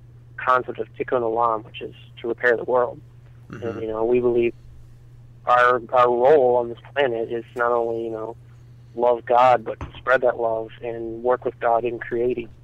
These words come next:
Speaker 1: a better, more perfect world. And that's, it's really kinda helped me focus my passions and fuel them, you know, towards politics and other issues, because, you know, I look at the world around me, and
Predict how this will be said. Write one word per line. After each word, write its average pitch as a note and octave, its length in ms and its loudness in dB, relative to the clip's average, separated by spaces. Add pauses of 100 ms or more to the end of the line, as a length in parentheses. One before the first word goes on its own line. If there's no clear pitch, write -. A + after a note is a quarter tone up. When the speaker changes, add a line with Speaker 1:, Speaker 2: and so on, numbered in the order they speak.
(460)
Speaker 1:
a A2+ 60 -14
better, A#2 280 0
more A2 160 -6
perfect - 380 -4
world. - 300 -16 (800)
And A2+ 600 -6 (180)
that's, A#2+ 160 -2 (420)
it's - 180 -14
really B2 180 2
kinda A#2+ 200 -4
helped A#2+ 220 0
me A#2+ 120 -6
focus A#2 380 -2
my A#2+ 100 -2
passions A#2 680 -4 (240)
and A2 180 -10
fuel A#2 360 -2
them, A#2 160 -4 (760)
you B2 120 -4
know, A#2 320 2
towards A#2 340 0 (560)
politics B2 600 2
and - 100 -14
other A#2+ 180 0
issues, A#2 480 -6
because, A#2+ 420 0 (540)
you B2+ 60 -6
know, B2 40 4
I B2+ 40 4
look D3+ 160 4
at D#3 80 -2
the B2 80 0
world B2+ 240 4
around B2 280 2
me, A2+ 240 -10 (720)
and A2+ 480 -6